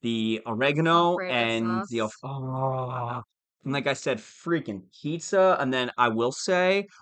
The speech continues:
Speaker 1: when a good chicken parm is on the game, there's nothing better than a good old chicken parm. Chicken parm is out of, out of control sometimes. A good old meatball central with a good, good, uh, uh, angel noodles. Count me in on that. Like, yes, sir.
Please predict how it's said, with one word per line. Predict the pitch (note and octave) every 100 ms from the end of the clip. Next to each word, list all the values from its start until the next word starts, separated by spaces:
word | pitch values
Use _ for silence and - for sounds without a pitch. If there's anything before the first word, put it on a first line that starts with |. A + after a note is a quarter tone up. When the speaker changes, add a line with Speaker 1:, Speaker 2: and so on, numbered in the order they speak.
| -
Speaker 1:
when | A2+
a | A2+
good | G2+ B2+ D3+
chicken | - E3 E3+
parm | F3 E3+ F3
is | E3
on | E3 E3
the | D#3+
game, | C#3 E3 E3
there's | C#3+ A2+
nothing | C3 C3 C#3+
better | D3 D3
than | D3
a | C#3+
good | C#3+
old | C#3 C3+
chicken | D3 C#3 B2+
parm. | D3 A2+ E2+
Chicken | C3+ D#3
parm | - C#3 B2
is | G2+ G2+ -
out | A#2+ A#2+
of, | G2+ G2 _ B2+
out | C#3+ D3
of | B2
control | - G#2+ - B2+ A#2
sometimes. | A2 F2 D#2 D#2+ C#2 - - -
A | C3
good | B2 D3
old | C3+
meatball | A#2+ B2+ D3 D3 C#3+ C#3
central | C3+ C3+ D#3 D3+ C#3+
with | G#2+
a | F#2+
good, | F#2+ F2
good, | F#2 A#2 B2 -
uh, | G#2 F#2 - _ _ -
uh, | F#2 F2 -
angel | B2 C3+ C#3+
noodles. | C#3 C#3 D3 D#3 D3+ -
Count | C#3 C#3
me | C3 A2 -
in | B2 C#3+
on | C3+ G#2
that. | A2+ B2 C3+
Like, | G#2 G2
yes, | G2 G#2+ A#2 D3 E3+ F3+ -
sir. | - - - E3 F3 E3 A2